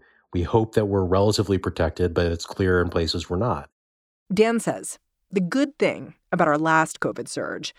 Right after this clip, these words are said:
Speaker 2: is that it touched a whole lot of people. He estimates that about forty percent of the U S got infected this past winter.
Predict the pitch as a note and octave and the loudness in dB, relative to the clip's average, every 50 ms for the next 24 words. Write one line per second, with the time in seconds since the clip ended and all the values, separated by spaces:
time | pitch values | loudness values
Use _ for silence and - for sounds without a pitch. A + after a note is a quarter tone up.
0 | - - _ _ _ _ _ _ - F#3 G3+ G#3+ A3 G3+ - - - - - - | -20 -20 _ _ _ _ _ _ -4 0 2 2 2 2 0 0 -2 -2 0 0
1 | - B3+ - - - A#3 A#3+ B3 B3+ B3 G#3+ F#3 F#3 F#3 F#3 F#3 - - F#3+ G#3+ | -2 -2 -2 2 2 2 2 4 2 4 4 4 4 4 2 -4 -6 -8 -8 -8
2 | - - - - - - - _ _ _ _ _ _ _ _ _ F#3 G3 - F#3+ | -2 -2 -2 -2 -2 -10 -16 _ _ _ _ _ _ _ _ _ -4 0 0 0
3 | G3 - - G#3 G3 F#3+ F3+ - - E3+ E3 D#3 - _ - F3+ E3 D3 - - | 0 0 0 0 0 0 -2 -2 0 0 0 0 -2 _ -6 2 2 2 2 0
4 | - - G3+ G3 G3+ F#3+ G3 F#3 - F3+ E3+ D#3+ E3 E3 D#3 D3 C#3 - - E3+ | -2 0 0 0 2 0 0 0 0 0 0 0 2 2 2 2 2 -2 -4 -4
5 | - - - - _ - - E3 D3 C#3+ - - D#3+ D#3 - - D3+ C#3+ C3+ - | -6 -8 -14 -16 _ -2 -2 -2 0 -2 -2 -2 -2 -2 -2 -4 -6 -6 -6 -8
6 | - - - - - - C#3+ B2+ C3 C3+ A#2+ F2+ - F3+ - | -8 -8 -8 -8 -8 -10 -10 -10 -8 -8 -8 -6 -6 -6 -8